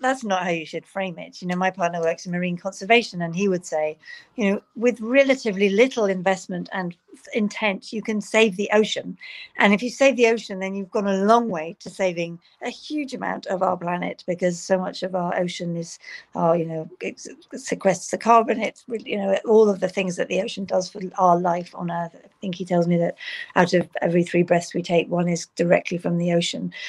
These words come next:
So, you know, I would frame it as,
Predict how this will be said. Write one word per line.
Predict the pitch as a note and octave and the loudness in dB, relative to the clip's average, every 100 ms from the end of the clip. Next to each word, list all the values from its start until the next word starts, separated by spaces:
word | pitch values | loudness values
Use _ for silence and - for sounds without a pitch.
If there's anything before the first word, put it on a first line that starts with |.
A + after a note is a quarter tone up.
| - | -10
So, | - G#3+ F#3+ G3 - _ - | 4 6 8 6 -2 _ -8
you | E4+ | -2
know, | G3+ F3+ - | 0 0 2
I | A3+ | 4
would | A#3+ A3 | 4 2
frame | - E3 E3 | 0 -4 -4
it | E3 | -4
as, | E3 E3 | -4 -4